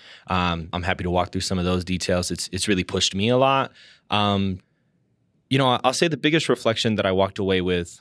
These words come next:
was, uh, I was a grassroots organizer before I was ever elected. I'm still a grassroots organizer, right? And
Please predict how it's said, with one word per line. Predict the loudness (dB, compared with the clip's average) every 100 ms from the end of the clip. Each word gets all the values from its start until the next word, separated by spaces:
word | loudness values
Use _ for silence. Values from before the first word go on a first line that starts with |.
| _
was, | -2 0 0 -2 -6 -6
uh, | -4 0
I | 2
was | 2
a | 2
grassroots | 2 2 2 2
organizer | 2 2 0 -2 -4
before | -6 -2 0
I | 0
was | -2
ever | -4
elected. | -4 -4 -4
I'm | -2
still | 0 2
a |
grassroots | 2 0 -2 -6
organizer, | -4 -4 -4 -6 -6
right? | -2 0 0 -4 -14 -20 -20 _
And | 0 2 2 0